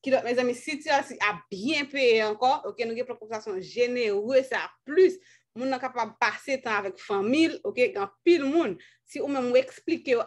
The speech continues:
avantaj sa, y ap kouri pran biznis la nan men yo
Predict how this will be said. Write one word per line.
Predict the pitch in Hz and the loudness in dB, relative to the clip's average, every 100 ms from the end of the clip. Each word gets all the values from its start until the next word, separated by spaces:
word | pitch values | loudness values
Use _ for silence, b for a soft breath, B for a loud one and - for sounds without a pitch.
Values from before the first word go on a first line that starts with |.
| 226 | -2
avantaj | 220 214 214 269 220 226 | -4 -8 -6 -2 -2 -4
sa, | 220 214 214 | -4 -2 -2
y | - | -4
ap | 196 _ | -8 _
kouri | 269 233 214 220 | -6 -6 -6 -8
pran | - 208 196 | -6 -6 -4
biznis | 202 190 185 | -8 -10 -6
la | 190 190 | -4 -2
nan | 185 | 0
men | 208 | 0
yo | 254 | -2